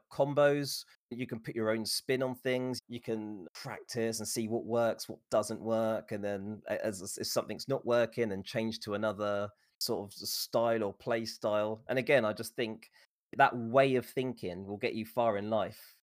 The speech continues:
If something's not working, if you just keep doing the same thing again, it's not gonna work. If you think, "I can change this, what if I try this? What am I doing wrong here?" A bit of self-reflection and it works. It shows you grow. So, yeah, I think,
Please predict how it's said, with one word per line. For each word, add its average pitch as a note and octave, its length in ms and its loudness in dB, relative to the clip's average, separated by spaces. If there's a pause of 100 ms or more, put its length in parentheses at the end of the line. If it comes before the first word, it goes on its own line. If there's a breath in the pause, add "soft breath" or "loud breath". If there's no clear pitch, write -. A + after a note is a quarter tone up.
If B2+ 100 0
something's C#3+ 400 2
not B2 120 -4
working, G#2+ 540 0 (340)
if A#2 80 -4
you A#2+ 80 -4
just C3 140 -6
keep - 280 -10
doing A2 240 2
the G2+ 100 -4
same G#2+ 300 0
thing G#2 200 -4
again, F#2+ 420 0 (200)
it's - 200 -6
not A#2 140 -4
gonna G2 180 -4
work. G#2 360 2 (420)
If A#2+ 140 -4
you B2 60 -4
think, A#2+ 480 -2
"I A2+ 60 4
can A2 140 -6
change A#2 280 0
this, C3 160 -6
what A#2+ 80 -2
if A2+ 140 -2
I G#2+ 60 4
try A2 260 2
this? C3+ 200 -2
What A#2 100 -2
am G#2+ 80 0
I G#2 40 0
doing G#2 220 -4
wrong G2 240 -4
here?" C3 300 -2
A G#2+ 40 -8
bit G#2+ 140 -2
of G2 80 -4
self-reflection G#2+ 680 -2
and F#2+ 80 -4
it G2+ 100 -6
works. G#2 480 0 (340)
It A#2+ 80 -6
shows A#2+ 220 2
you A2+ 80 -4
grow. C#3+ 260 4 (340)
So, C3 120 -2
yeah, A#2 200 4
I - 20 4
think, F3+ 340 -2